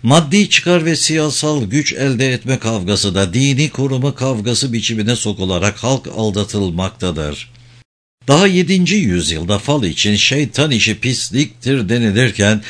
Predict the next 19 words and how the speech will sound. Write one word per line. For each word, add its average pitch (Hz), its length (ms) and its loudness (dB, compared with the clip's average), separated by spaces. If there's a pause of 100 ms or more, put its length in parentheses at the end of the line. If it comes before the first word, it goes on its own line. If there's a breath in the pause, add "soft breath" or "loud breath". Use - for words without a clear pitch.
(180 loud breath)
ondan 165 520 2
bin 175 160 4
sene 139 300 -4
sonra 98 360 0
muskayı 147 640 0
İslam 143 520 -2
düşüncesinin 131 680 -2
parçası 127 540 -4
haline 104 340 0
getiren 87 540 -2
Osmanlı 110 560 -2
uleması, 90 880 -2 (380 loud breath)
bilimin 180 460 4
yanı 156 280 2
sıra 147 420 0
dinin 147 460 2
katili 143 520 0
olmayı 123 480 0
sürdürüyordu. 90 1000 0